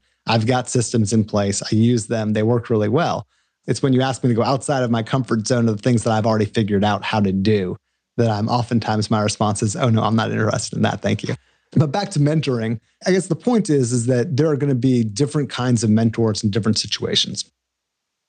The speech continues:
Again, if you get involved in something, almost certainly there's some institutional memory there, right? Almost certainly there's someone who has done that thing before, and you can talk to that person and they will teach you.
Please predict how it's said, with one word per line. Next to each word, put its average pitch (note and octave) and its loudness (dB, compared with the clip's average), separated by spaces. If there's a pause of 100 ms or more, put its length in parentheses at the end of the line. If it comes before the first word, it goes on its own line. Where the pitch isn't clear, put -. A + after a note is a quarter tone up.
(140)
Again, C3 0
if A2 -8
you D3+ 4
get E3+ 0
involved B2 0
in G#2 -2
something, G#2 -6 (1080)
almost E3 2
certainly B2+ -4 (320)
there's B2 2
some C3+ 0
institutional A#2 0
memory G2 2
there, - -10 (340)
right? G#2 0 (240)
Almost D3+ 2
certainly B2 0
there's A2+ 2
someone C3+ 2
who A2+ 2
has G#2 0
done A#2+ 2
that A2+ 0
thing G#2 2
before, F#2 0 (380)
and G2 2 (260)
you A#2+ 2
can A2+ 0
talk A#2+ -2
to - -8
that G2 -4
person G2+ -2
and G2+ 0
they G#2 4
will F#2+ 2
teach - -2
you. - -12